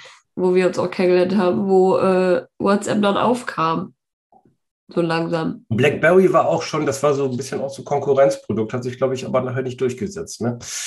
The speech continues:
Speaker 2: Ähm, ähm, auch so für den dienstlichen Bereich, meine ich jetzt. Ähm,
Speaker 1: Ja, wir haben auch ein Jahr später, dann ist komplett auf iPhone umgestellt worden und dann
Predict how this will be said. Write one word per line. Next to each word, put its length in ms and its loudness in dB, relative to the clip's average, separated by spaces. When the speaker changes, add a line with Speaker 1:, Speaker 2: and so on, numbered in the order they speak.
Speaker 2:
Ähm, 480 6
ähm, 520 0
auch 100 -4
so 160 0
für 280 -10
den 140 -2
dienstlichen 540 -2
Bereich, 400 -6
meine 220 -14
ich 100 -18
jetzt. 280 -12
Ähm, 200 -4
Speaker 1:
Ja, 220 4
wir 80 2
haben 100 2
auch 160 2
ein 220 0
Jahr 100 4
später, 320 0
dann 240 2
ist 480 -4
komplett 360 -2
auf 220 0
iPhone 300 0
umgestellt 580 -2
worden 240 -2
und 220 -4
dann 380 0